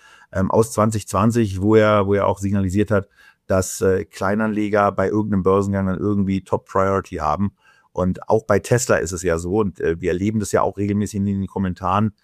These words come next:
dass, äh, auch die, auch die Tesla-Anhängerschaft dann, ähm, sagen wir mal, sehr gläubige, sehr gläubige Anleger, äh, sind. Ähm, hier ist es eben so, ähm, dass, äh, bei Tesla die, die Retail-Anleger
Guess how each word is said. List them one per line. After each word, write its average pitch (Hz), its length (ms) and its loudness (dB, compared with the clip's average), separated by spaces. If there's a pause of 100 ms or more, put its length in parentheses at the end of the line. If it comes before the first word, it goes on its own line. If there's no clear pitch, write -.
(300)
dass, - 360 -2
äh, 95 340 2
auch - 180 -6
die, 95 320 -2
auch - 120 -4
die 92 120 -12
Tesla-Anhängerschaft 104 960 0
dann, 98 340 0 (460)
ähm, 98 640 0 (580)
sagen 104 220 -2
wir 101 40 4
mal, 98 200 0 (220)
sehr 98 300 0
gläubige, 98 800 4
sehr 98 200 2
gläubige 101 560 2
Anleger, 104 720 2
äh, 98 140 0
sind. 107 360 0 (380)
Ähm, 92 360 -4
hier 107 200 0
ist 92 80 -4
es 90 100 -8
eben 98 300 -2
so, 101 460 2
ähm, 92 640 -2
dass, - 420 -6
äh, 92 460 -2 (100)
bei 87 300 -4
Tesla 107 600 2 (460)
die, 90 240 -2
die 92 180 -2
Retail-Anleger 95 1120 2